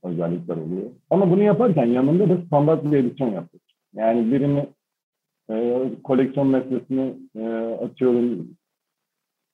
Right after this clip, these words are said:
e, on birime satıyorsak, yani standart edisyonu iki birime satıyoruz. Yani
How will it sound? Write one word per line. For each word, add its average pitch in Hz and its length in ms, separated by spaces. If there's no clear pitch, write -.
e, 104 40
on 147 280
birime 117 280
satıyorsak, 110 560
yani 113 240
standart 127 380
edisyonu 104 380
iki 135 240
birime 123 280
satıyoruz. 82 400
Yani 110 420